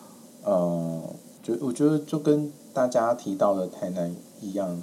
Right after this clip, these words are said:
就是我很喜欢这边的乡土民情跟那个节奏。其实我现在走路的节奏也是有些同事嫌我走太快欸，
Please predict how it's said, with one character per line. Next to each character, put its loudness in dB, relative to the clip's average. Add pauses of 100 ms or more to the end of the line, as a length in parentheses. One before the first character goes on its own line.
就 -14
是 -4 (960)
我 -2
很 0
喜 2
欢 4
这 -6
边 0
的 -2
乡 -2
土 -6
民 -6
情 -10
跟 -2
那 -6
个 -8 (140)
节 -4
奏。 -4 (200)
其 2
实 6
我 4
现 0
在 2 (460)
走 2
路 2
的 2
节 -2
奏 0
也 -2
是 -4
有 2
些 -2
同 -6
事 -6
嫌 -6
我 -6 (100)
走 0
太 0
快 -4
欸， -8